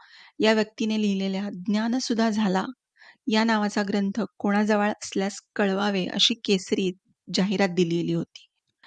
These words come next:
या ग्रंथाची हस्तलिखित प्रत त्यांना सापडली नसल्यास, त्यांना ती माझ्या एका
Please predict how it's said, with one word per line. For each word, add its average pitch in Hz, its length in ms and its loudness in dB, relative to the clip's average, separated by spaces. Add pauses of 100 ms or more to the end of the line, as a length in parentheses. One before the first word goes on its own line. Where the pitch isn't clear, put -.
(260)
या 214 240 8
ग्रंथाची 226 720 -2
हस्तलिखित 202 500 -4 (120)
प्रत 202 220 4 (140)
त्यांना 196 240 -2
सापडली 202 480 -2
नसल्यास, 190 560 -2
त्यांना 190 320 -2
ती 185 180 -6
माझ्या 190 300 0
एका - 200 -6